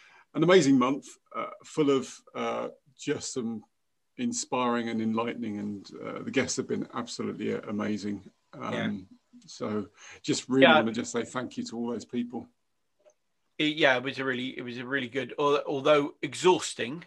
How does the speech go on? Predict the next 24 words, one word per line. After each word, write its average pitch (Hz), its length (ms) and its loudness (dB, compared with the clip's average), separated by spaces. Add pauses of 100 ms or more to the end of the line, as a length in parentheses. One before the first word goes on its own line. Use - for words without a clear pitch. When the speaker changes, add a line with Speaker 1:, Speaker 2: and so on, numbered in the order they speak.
(120)
Speaker 2:
though, 135 180 6
Mike, 143 380 0
I 147 160 2
have 147 200 0
to 123 80 -10
say. 151 440 8 (140)
<laughs> - 180 -4
It 202 120 0
was, 160 200 0
uh, 143 180 8
Speaker 1:
If - 80 -16 (440)
Speaker 2:
uh, 151 180 10
Speaker 1:
anybody 220 320 10
Speaker 2:
a - 20 6
po- 170 60 6
Speaker 1:
suggests 190 420 8
doing 143 220 2
a 135 40 2
podcast 143 560 -2
every 139 200 2
day 135 160 4
for 131 160 -2
a 131 40 2
month, 120 380 -2